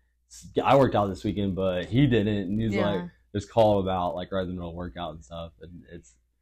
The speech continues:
Speaker 1: it's one of the best. It, it's kinda like what we just said about, like, them bonding. It's such a
Speaker 2: Yeah.
Speaker 1: good, healthy bonding.
Speaker 2: Well, I think it also goes back to having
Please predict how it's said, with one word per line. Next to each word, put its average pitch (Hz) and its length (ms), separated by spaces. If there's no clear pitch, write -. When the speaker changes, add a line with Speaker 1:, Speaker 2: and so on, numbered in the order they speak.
Speaker 1:
it's 95 180
one 104 140
of 104 80
the 95 80
best. 82 420
It, 104 200
it's 107 160
kinda 123 180
like 104 140
what 98 80
we 92 80
just 87 180
said 87 180
about, 82 360
like, 80 200
them 98 200
bonding. 85 600
It's - 160
such 95 160
a 101 40
Speaker 2:
Yeah. 90 40
Speaker 1:
good, 82 240
healthy 78 280
bonding. 80 520
Speaker 2:
Well, 208 100
I 202 40
think 240 180
it - 240
also 196 360
goes 175 260
back 165 340
to 165 580
having 170 720